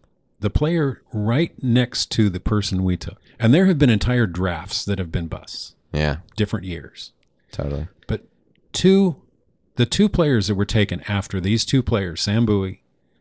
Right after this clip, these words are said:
Speaker 1: and Greg Oden,
Speaker 2: Yeah.
Speaker 1: were Michael Jordan
Speaker 2: Correct.
Speaker 1: and Kevin Durant.
Speaker 2: It's just like
Speaker 1: Two of the greatest players in the history of basketball. And Michael Jordan, by all accounts, is the greatest player.
Speaker 2: Right.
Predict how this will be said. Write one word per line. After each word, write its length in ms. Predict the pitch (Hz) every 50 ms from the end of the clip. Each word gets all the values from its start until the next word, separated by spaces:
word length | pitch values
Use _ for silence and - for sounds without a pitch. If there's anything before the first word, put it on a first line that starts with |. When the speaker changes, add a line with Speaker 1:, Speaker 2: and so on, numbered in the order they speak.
| _ _ _ _ -
Speaker 1:
and 200 | - 101 95 98 92
Greg 240 | 95 104 113 127
Oden, 360 | 123 113 107 98 85 - - - _ _ _ _ _ _ -
Speaker 2:
Yeah. 180 | 90 85 82 78 - - - _ _ _ _ _ _ _ _ _ _
Speaker 1:
were 180 | - 95 90 85
Michael 420 | 85 85 85 92 107 123 - 175
Jordan 440 | 131 135 143 139 131 131 131 135 123 - _ _ _ -
Speaker 2:
Correct. 300 | - - 78 78 - - -
Speaker 1:
and 180 | 104 92 85 -
Kevin 280 | - - 101 98 107
Durant. 300 | 101 104 95 87 82 85 _ _ _ _ _ _ - - _ _ _
Speaker 2:
It's 100 | - - -
just 180 | 143 - - -
like 280 | 117 104 98 - _ _ _ _ _ _ _ _ -
Speaker 1:
Two 300 | - - 170 190 196 -
of 200 | - 127 120 107
the 80 | 101 110
greatest 460 | 92 95 98 104 117 139 165 - -
players 580 | - 135 107 101 95 95 104 101 - - - - - _ _ _ - _
in 120 | - 107
the 80 | 104 101
history 320 | 95 110 110 - - 120
of 60 | 113 104
basketball. 580 | 107 98 92 - - 92 82 - - - - _ _ _ _ _ _ _ _ -
And 160 | 107 95 98
Michael 240 | 98 101 104 139 131
Jordan, 440 | 101 110 104 104 101 104 104 98 - -
by 140 | - 92
all 120 | 95 101 110
accounts, 560 | 113 - - 107 104 101 95 - - - - _ _ _ _ _ _ _ _ _ _ _ _ _ _ _
is 160 | - 113 104
the 80 | 98 113
greatest 400 | 95 98 104 98 95 87 - -
player. 320 | - 98 85 - - - _ _
Speaker 2:
Right. 360 | - 98 87 80 73 67 76